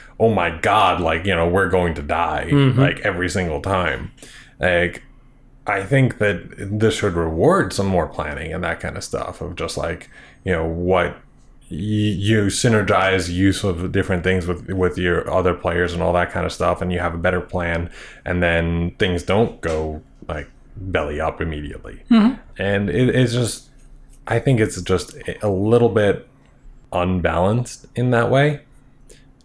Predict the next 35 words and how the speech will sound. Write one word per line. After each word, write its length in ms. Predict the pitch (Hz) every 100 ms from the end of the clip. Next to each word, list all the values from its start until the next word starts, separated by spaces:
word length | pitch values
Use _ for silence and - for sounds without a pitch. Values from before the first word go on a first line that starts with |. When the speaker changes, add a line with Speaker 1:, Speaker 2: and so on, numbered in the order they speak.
| -
Speaker 1:
I, 220 | 92 87 90 87 87 - - 107 82
and, 160 | - 120
and 20 |
I'm 340 | 120 131 135 139
not 200 | 156 156
seeing, 320 | 165 151 -
I'm 160 | 135
not 160 | 139 170
foreseeing 440 | 160 143 147 139
it 140 | 135 -
getting 240 | 117 113
any 180 | 95 107
more 300 | 92 90 95
balanced 400 | 80 78 69 -
as 220 | - 82 82
we 100 | 76
get 140 | 62
more 160 | 55 -
powerful 480 | - 85 82 - -
is 100 | -
the 80 |
thing. 240 | - 80 - - -
Speaker 2:
Yeah, 220 | 208 226
scaling 440 | 185 - 240 247 190
is 120 | -
gonna 160 | 156
be 100 | 147
interesting. 540 | 139 131 107 - 87 170
I 100 | 151
think 340 | 139 190 180 -
I'm, 280 | 151 175 -
I'm 100 | 160
certainly 340 | 170 254 202
withholding 460 | 156 135 135 131 120
judgment 480 | 113 110 139 143